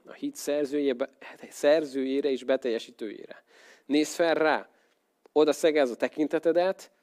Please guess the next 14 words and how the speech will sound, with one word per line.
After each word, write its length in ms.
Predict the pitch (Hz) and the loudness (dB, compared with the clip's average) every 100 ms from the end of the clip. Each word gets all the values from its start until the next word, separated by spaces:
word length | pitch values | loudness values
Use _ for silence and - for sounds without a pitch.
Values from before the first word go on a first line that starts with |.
| _ _ | _ _
azért, 340 | - 139 151 135 | -4 2 2 2
hogy 160 | 120 | 0
ne 240 | 123 139 139 - | 0 0 0 -6
csüggedj 540 | - - 135 131 117 113 | -12 -6 -6 -4 -4 -6
el. 400 | - 110 98 87 - _ _ _ _ _ _ _ | -8 -8 -8 -18 -20 _ _ _ _ _ _ _
És, 340 | - 139 - - _ | 0 0 0 -8 _
és 340 | 151 - - _ | -4 -2 -8 _
azt 220 | - 156 175 | -2 0 2
mondja, 200 | 151 143 | 2 4
tegyük 460 | - 202 160 - | 4 6 6 4
le 480 | 147 143 113 101 - _ | 2 4 4 0 -12 _
a 120 | - | 2
ránk 260 | 127 147 135 | 4 4 0
nehezedő 380 | 127 117 107 | -4 -6 -6